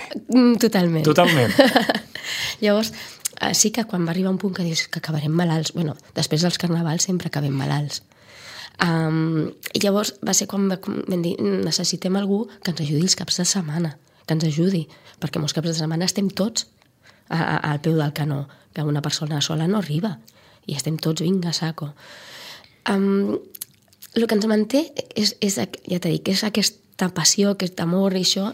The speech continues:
Speaker 1: manté, i ens costa molt a vegades dir que no, però ho estem fent.
Speaker 2: Mhm.
Speaker 1: De dir, "És que no podem", o, "Ojo, que,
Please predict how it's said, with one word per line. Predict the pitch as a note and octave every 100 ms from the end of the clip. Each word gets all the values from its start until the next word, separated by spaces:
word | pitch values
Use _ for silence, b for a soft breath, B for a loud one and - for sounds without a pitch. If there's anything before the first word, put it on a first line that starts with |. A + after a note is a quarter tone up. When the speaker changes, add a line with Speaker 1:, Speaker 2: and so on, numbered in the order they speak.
| -
Speaker 1:
manté, | F3+ D#3+ D#3+ G#3 G3+ B3+ B B B B B -
i | F3+
ens | E3
costa | - G3 - A3
molt | G#3+ G#3+ A3 B3+ C4+ B B B
a | E3+
vegades | D#3+ F3 G#3 G3
dir | F3+
que | D#3+
no, | D3+ D#3 -
però | F3 F3
ho | F3+
estem | - G3 G3+
fent. | - E3 E3 C3+
Speaker 2:
Mhm. | A#2 G#2 A2 C#3+ B _
Speaker 1:
De | F3+ E3+
dir, | E3
"És | -
que | - -
no | G#3+ A3
podem", | E3 D3+ F3 F3 - B B -
o, | D#3+ D3 - - -
"Ojo, | - G3+
que, | -